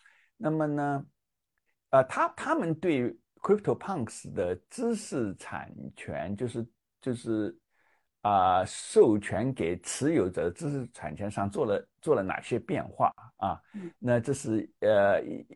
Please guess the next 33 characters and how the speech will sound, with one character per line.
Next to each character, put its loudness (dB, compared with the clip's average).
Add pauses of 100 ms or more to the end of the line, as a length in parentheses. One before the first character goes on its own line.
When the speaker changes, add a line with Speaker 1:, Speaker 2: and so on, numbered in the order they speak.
(360)
Speaker 1:
一 2
个 0
问 6
题。 2
另 0
外 6
是， -2 (520)
呃， 10 (300)
因 4
为， 2 (720)
呃， 10
Yuga 6
Labs 4
是 -2 (100)
创 -6
造 2 (240)
这 2
个 -2 (200)
Bored 6
Apes， 0
那 0 (300)
Bored 4
Apes -4
的 4 (540)
模 6
式 -2
呢， 0
是 -2 (320)
你 4
在 6
Bored 6
Apes 2
上， -4